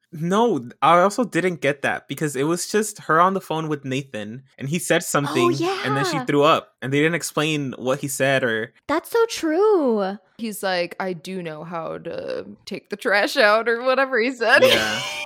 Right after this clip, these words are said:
Speaker 2: What?
Speaker 1: And then when Felix asked him, he, like, changed the subject.
Speaker 2: Is Felix really the bad guy?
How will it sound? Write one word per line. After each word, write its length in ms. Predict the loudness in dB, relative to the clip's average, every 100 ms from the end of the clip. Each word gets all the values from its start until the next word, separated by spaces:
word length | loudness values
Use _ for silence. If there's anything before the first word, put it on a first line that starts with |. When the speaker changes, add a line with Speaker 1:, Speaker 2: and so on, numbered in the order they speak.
| -6 -6 -6 -14 -2 0
Speaker 2:
What? 280 | 2 0 -2 0
Speaker 1:
And 100 | 0
then 160 | 2
when 120 | 0
Felix 360 | -2 2 2 0 2
asked 320 | 0 0 -6
him, 140 | -6
he, 180 | -4 -2
like, 240 | -2 -4
changed 300 | -10 -10 -10
the 40 | -12
subject. 580 | -8 -8 -8 -10 _ _ _ -12
Speaker 2:
Is 220 | -10 -12
Felix 500 | -10 -6 -4 -6 -6
really 200 | -4 -4
the 100 | -4
bad 260 | -4 -6 -8
guy? 200 | -12